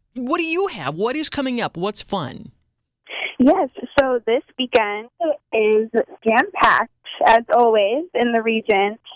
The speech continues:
Speaker 2: Um, so starting off with Friday, we have a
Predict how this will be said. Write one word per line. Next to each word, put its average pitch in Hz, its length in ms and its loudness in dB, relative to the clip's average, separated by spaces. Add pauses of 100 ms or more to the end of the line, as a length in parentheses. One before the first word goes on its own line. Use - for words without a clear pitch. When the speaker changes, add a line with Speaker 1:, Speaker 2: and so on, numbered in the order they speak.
(220)
Speaker 2:
Um, 220 320 2
so 220 360 2
starting 285 300 0
off 277 200 2
with 233 120 -2 (120)
Friday, 214 540 4
we 220 180 -20
have 196 280 4 (120)
a 202 380 4